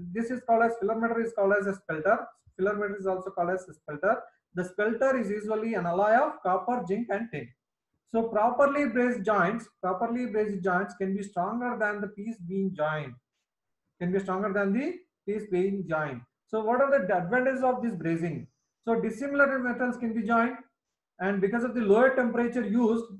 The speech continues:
because of the lower temperatures used, there is a less problems due to heat, and the joint can be quickly finished without much skill.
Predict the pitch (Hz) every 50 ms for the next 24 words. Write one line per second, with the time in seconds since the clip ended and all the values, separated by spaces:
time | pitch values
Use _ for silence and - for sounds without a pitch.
0 | - 160 165 165 208 190 208 196 190 247 285 330 359 - _ _ _ _ _ -
1 | 185 214 247 254 233 226 220 202 233 233 233 233 226 190 185 208 220 208 214 220
2 | - - - 190 202 196 202 185 170 175 175 - - 220 226 226 220 233 226 -
3 | 185 208 214 196 220 185 196 208 226 226 - - _ _ _ _ _ _ - 185
4 | 190 185 175 170 151 175 196 208 240 269 262 233 - 254 240 233 240 247 247 -
5 | - 220 214 214 - - 262 262 - - 226 233 226 226 208 196 202 226 226 226
6 | 220 220 208 208 - - _ - 214 220